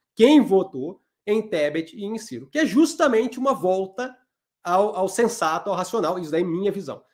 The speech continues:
tá? Então eu vejo como positiva essa disputa mais acirrada, porque leva eles a terem que apelar e a tentar agregar mais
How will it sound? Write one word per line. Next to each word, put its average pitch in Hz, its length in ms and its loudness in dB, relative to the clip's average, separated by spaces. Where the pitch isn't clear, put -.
tá? 131 140 -12
Então 165 160 -2
eu 240 140 8
vejo 147 400 0
como 151 240 -12
positiva 160 420 -8
essa 143 140 -12
disputa 196 420 -8
mais 139 140 -4
acirrada, 165 580 -6
porque 208 240 -2
leva 196 460 2
eles 175 240 -4
a 196 80 -2
terem 226 420 -2
que - 60 -4
apelar 156 560 -4
e 160 80 -2
a 160 40 0
tentar 185 420 0
agregar 156 500 -2
mais 165 520 -6